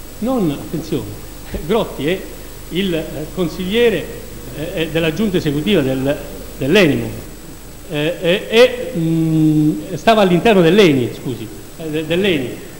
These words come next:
quindi, eh, lavorava a spalla con Cagliari. Non gli è venuto in mente di dire: "Cagliari era, eh, il mio collega superiore", era uno del P S I. Andiamo avanti.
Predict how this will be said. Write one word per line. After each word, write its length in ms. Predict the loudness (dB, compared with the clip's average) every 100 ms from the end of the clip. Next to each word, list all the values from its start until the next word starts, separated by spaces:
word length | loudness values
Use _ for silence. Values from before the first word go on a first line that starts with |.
| -16 -16 -8
quindi, 400 | -2 0 2 2
eh, 80 | 2
lavorava 420 | 2 4 6 4
a 40 | 2
spalla 540 | 2 4 6 4 0
con 260 | 0 0 4
Cagliari. 480 | 2 2 -2 -6 -8 -14 -16 -16 -16 -18 -16 -10
Non 180 | -4 -2
gli 60 | 0
è 60 |
venuto 220 | 2 2 2
in 80 | 2
mente 320 | 0 0 -4
di 100 | -2
dire: 260 | 0 0
"Cagliari 500 | 0 2 2 2 2
era, 280 | 2 2 0
eh, 240 | -2 -6 -8 -4
il 140 | -2
mio 440 | 2 4 4 2 0
collega 480 | 0 2 4 2 0
superiore", 500 | -2 0 4 4 2 -6 -12 -14 -16 -16 -16 -16 -10
era 160 | -4 0
uno 120 | 4
del 120 | 2
P 120 | 4 0
S 100 | 2
I. 180 | -2 -2 -12 -16 -16 -16 -16 -16 -16 -16 -16 -16 -16 -16 -16 -16 -12
Andiamo 220 | -4 -4
avanti. 180 | -4 -8